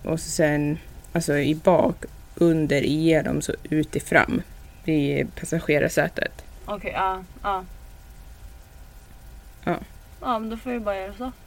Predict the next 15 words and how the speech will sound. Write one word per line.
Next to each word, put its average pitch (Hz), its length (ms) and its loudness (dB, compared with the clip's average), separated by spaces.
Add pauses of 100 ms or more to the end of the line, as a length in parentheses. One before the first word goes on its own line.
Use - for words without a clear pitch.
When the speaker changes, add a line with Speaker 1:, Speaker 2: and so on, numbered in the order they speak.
(1700)
Speaker 1:
Ja, 214 360 6 (460)
men, 185 360 2
ehm, 180 420 4 (2000)
men 175 340 6
jag 180 200 6
tänker 214 380 4
på... 160 500 2 (280)
Ja, 170 60 -4
nu 175 380 2
har 185 220 2
vi... 156 260 2 (280)
Alltså... 165 220 -4 (1700)
Har 214 240 4
vi 294 140 4
någon 262 360 8